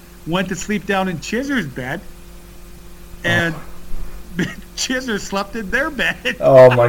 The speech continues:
Speaker 2: God, that, yeah, that's, that's a pretty good story.
Speaker 1: And, and then what happened was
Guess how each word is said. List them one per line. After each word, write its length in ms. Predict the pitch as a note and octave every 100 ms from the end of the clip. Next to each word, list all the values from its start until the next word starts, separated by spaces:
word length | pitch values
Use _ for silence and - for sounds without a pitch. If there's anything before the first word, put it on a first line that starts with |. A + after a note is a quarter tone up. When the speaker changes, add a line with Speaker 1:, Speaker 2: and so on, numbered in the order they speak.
| B2
Speaker 2:
God, 380 | A#2+ A#2+ A#2+ -
that, 340 | B2+ C3+ - -
yeah, 220 | D3 D#3
that's, 280 | D3+ F3 -
that's 400 | D#3+ D#3+ F3 -
a 80 | F3+
pretty 260 | E3 G3 F#3
good 220 | E3+ D#3
story. 480 | - F3 D3+ C3 A#2+ - - - - - -
Speaker 1:
And, 300 | G3 G3 G3+ F#3 -
and 120 | F3 F3
then 220 | A#3 A#3+
what 120 | G#3+
happened 540 | F#3 G3 C4+ - G3+
was 340 | F3 F3 F3